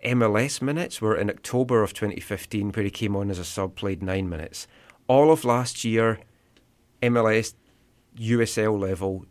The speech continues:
didn't get a chance to play. He, he was playing really well pre-season. Then the week before the season started, he picked up an injury at training.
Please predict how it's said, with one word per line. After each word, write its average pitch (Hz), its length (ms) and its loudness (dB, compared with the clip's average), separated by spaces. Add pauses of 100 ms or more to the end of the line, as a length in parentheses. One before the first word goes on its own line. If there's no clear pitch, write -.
(120)
didn't 117 180 0
get 107 160 -2
a - 20 -12
chance 95 280 -6
to - 80 -14
play. - 320 -10 (2500)
He, 127 260 -4 (520)
he - 180 -6
was 202 320 -2 (200)
playing 175 420 -2
really 135 240 2
well 120 240 4
pre-season. 113 800 -4 (720)
Then 127 340 6
the 117 100 2
week 110 260 0
before 135 280 0
the 131 80 0
season 120 300 -2
started, 101 440 0
he 113 80 -8
picked - 260 -8
up 104 60 -6
an 104 100 -2
injury 101 320 -2
at 95 100 -6
training. 110 420 -2